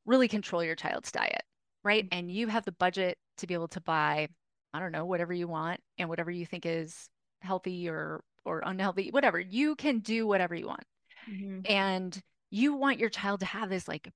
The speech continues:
Speaker 1: perfect health, and you really value health and all that. Most of the world, they don't have that much buying power. They don't have that many options. They don't have that much food availability. Seasonality is different.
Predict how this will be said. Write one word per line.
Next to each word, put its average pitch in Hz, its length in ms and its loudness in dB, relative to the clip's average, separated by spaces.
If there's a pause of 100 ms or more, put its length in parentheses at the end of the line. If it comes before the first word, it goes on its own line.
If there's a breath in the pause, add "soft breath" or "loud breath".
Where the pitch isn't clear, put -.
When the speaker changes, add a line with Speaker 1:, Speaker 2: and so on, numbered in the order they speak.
Speaker 1:
perfect - 400 -8
health, 185 280 -4
and 170 140 -6
you 175 120 -6
really 214 240 0
value 185 280 0
health 160 260 -6
and 165 100 -6
all 156 100 -6
that. - 220 -2 (880 loud breath)
Most 262 960 2 (140)
of 254 260 4
the 220 120 4
world, - 540 -2 (840)
they 339 80 0
don't 381 160 0
have 240 320 4
that 185 160 8
much 190 200 -2
buying 175 280 2
power. 170 600 0 (120)
They 294 100 2
don't 294 140 2
have 185 240 -4
that 170 200 2
many 165 460 -6 (220)
options. 180 720 -2 (100)
They 285 80 -4
don't 269 120 0
have 214 100 -4
that 185 140 0
much - 300 -4 (160)
food 269 240 0
availability. 208 840 2 (320 loud breath)
Seasonality 180 840 2
is 180 180 0
different. 170 460 0